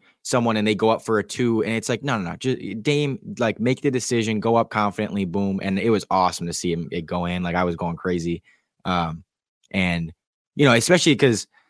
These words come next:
it, it was funny, like, he was, he struggled a little bit at the start of the,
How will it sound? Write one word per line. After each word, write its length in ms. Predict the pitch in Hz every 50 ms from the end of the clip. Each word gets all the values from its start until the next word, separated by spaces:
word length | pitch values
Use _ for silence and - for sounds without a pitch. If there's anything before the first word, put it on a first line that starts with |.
| _ _ _ _ _ _ -
it, 80 | 123
it 180 | 120 101 120 127
was 140 | 117 113 104
funny, 280 | - 139 135 123 113 101
like, 240 | 101 98 98 95 -
he 200 | - 127 123 120
was, 220 | 110 104 98 101
he 140 | - 127 120
struggled 320 | - - 196 180 165 139
a 80 | 113 101
little 240 | 92 107 117 120 110
bit 160 | 101 120 113
at 80 | 107
the 60 | - 107
start 320 | - - - 101 104 113
of 240 | 117 117 104 98 95
the, 360 | 104 113 113 110 107 104 98